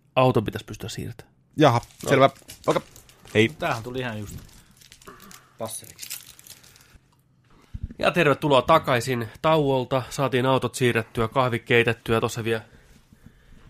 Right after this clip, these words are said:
Speaker 1: on niin kuuma, ettei pysty juomaan.
Speaker 3: Joo, laavaa.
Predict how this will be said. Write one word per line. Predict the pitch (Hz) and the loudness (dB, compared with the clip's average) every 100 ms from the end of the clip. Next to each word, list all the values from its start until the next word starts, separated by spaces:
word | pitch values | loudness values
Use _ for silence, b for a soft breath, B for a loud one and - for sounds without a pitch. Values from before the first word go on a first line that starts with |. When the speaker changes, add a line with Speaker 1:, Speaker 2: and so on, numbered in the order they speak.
| b - | b -14
Speaker 1:
on | 120 | -8
niin | 135 | -8
kuuma, | - 151 139 107 | -6 -4 -2 -2
ettei | 107 110 - | -6 -8 -8
pysty | 110 - | -10 -12
juomaan. | 107 120 110 - 98 - | -8 -4 -4 -6 -14 -4
Speaker 3:
Joo, | 113 104 - - - - | 2 2 0 -10 -10 -2
laavaa. | 131 131 76 - 57 | 2 4 2 -2 -6